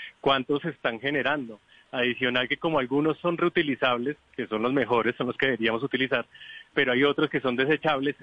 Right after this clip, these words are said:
los desechables son el problema. Esos son los que están contaminando porque además de una vez llegan al mar se, se degradan y se vuelven microresiduos que,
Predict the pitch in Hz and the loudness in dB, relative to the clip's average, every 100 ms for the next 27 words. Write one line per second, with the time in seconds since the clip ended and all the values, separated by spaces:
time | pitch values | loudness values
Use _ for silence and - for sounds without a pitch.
0 | - 127 120 113 110 147 156 151 127 131 | -6 -2 0 0 0 2 2 2 0 -2
1 | 131 - 117 131 117 - _ _ - _ | -2 0 0 0 -2 -12 _ _ -20 _
2 | _ _ _ 127 120 147 151 - - 131 | _ _ _ -2 2 4 2 0 -2 -2
3 | 117 135 160 139 127 120 123 123 - 131 | 0 0 0 2 2 0 -2 -4 -2 0
4 | 117 117 120 - _ 143 156 143 147 147 | 0 0 -2 -4 _ -2 2 4 4 4
5 | 147 143 147 151 131 123 120 - 139 135 | 2 2 2 2 2 2 0 -2 -2 0
6 | 139 139 - - - _ - 147 127 113 | 0 -2 -6 -20 -20 _ 0 4 4 4
7 | 123 131 131 139 151 131 123 117 127 143 | 2 4 2 0 -4 -2 -2 0 0 -2
8 | 147 139 120 110 - 123 127 135 - 139 | -2 0 0 -2 -2 -2 0 -2 -2 -2